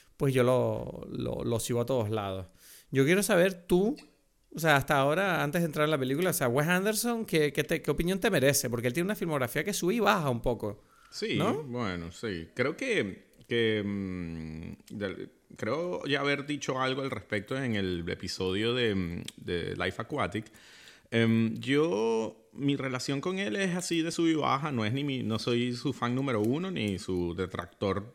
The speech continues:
Speaker 2: principal. Simplemente, eh, me parece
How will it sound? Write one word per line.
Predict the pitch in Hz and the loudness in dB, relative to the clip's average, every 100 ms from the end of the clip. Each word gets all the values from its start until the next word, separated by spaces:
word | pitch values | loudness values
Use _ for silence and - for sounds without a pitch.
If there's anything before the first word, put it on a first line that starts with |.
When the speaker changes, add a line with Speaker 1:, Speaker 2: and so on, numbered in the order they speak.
| _ | _
Speaker 2:
principal. | 139 120 135 - 113 113 143 | -2 -2 -4 -2 0 0 -2
Simplemente, | 101 101 101 101 104 113 107 92 - - - - _ - - - | -4 -2 0 -2 0 2 2 0 -4 -14 -20 -20 _ -20 -20 -8
eh, | 101 98 92 87 | -2 2 2 2
me | 95 101 | 0 -2
parece | 95 87 90 127 123 117 107 | 0 -2 0 0 2 4 2